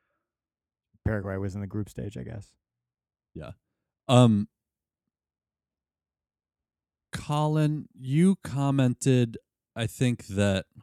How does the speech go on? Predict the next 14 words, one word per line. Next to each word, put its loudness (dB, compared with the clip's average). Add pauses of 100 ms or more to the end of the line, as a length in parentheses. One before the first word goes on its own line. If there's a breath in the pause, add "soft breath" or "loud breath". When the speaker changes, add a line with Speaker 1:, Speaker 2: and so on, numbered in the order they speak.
(100)
Speaker 2:
what -10
did -6
you -8
comment? -10
I -8
had -6
a -6
nice -8
little -8
question -10
for -10
you. -8 (380)
Speaker 1:
<laughs> -12
Sorry. -10